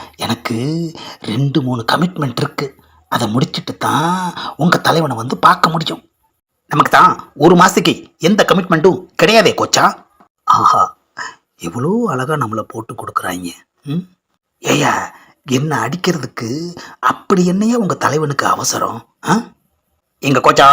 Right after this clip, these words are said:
இப்படித்தான் கேட்பாரு, ஆனா அங்க வந்தா உங்க தலைவனை தூக்கி போட்டு மிதிச்சிருவாரு. டேய்,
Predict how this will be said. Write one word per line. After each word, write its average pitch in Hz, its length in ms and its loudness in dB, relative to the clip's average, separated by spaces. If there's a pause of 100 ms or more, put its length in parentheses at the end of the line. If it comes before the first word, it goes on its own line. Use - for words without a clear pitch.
(340)
இப்படித்தான் 139 440 0
கேட்பாரு, 143 320 6 (320)
ஆனா 151 160 4
அங்க 131 180 4
வந்தா 147 260 6 (300)
உங்க 131 200 2
தலைவனை 143 360 4 (240)
தூக்கி 180 380 -2
போட்டு 170 220 2
மிதிச்சிருவாரு. 143 460 2 (140)
டேய், 185 280 0